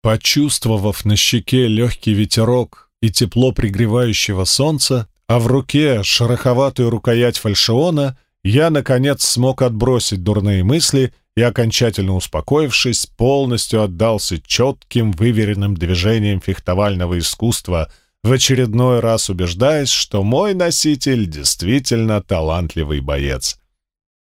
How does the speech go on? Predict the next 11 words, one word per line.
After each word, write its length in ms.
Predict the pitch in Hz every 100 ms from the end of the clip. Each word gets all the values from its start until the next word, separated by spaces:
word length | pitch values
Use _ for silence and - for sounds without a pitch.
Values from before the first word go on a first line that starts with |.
| _ 208
Не 280 | 240 262
поединщик, 960 | 226 262 262 240 240 123 - - - _ _ _ _ -
именно 460 | 87 92 95 98 87
боец, 680 | 80 90 104 143 - - _ _ _ _ -
которому 540 | 127 131 180 165 160
плевать, 640 | 143 143 165 160 123 87 -
какой 340 | 107 92 101
клинок 540 | - 95 104 135 117 90
держит 500 | 110 107 95 98 107
его 260 | 104 101
рука. 460 | 101 - 104 76